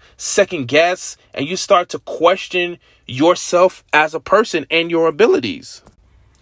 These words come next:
And with that being said, I want you to understand what grief does. In the mental health space, we call grief, when attended to death,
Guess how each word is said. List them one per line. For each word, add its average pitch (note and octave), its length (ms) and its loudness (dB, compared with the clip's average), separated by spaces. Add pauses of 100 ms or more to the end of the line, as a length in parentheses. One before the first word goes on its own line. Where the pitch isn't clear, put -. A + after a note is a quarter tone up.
(220)
And D#3+ 140 2
with D#3+ 140 4
that G3 200 2
being E3+ 260 -2
said, F3 600 0 (560)
I D3+ 60 2
want A#3+ 300 0
you B3+ 60 0
to - 140 -2
understand E3+ 720 -2
what C#3 240 0
grief B2+ 340 -12
does. - 640 -2 (760)
In D#3+ 100 0
the D3+ 80 2
mental G3 260 2
health G3 200 4
space, - 760 0 (320)
we B2 160 -2
call F#3+ 300 2
grief, D3 640 -6
when C#3 260 0
attended F#3+ 440 -4
to A#3+ 120 -2
death, C3 560 0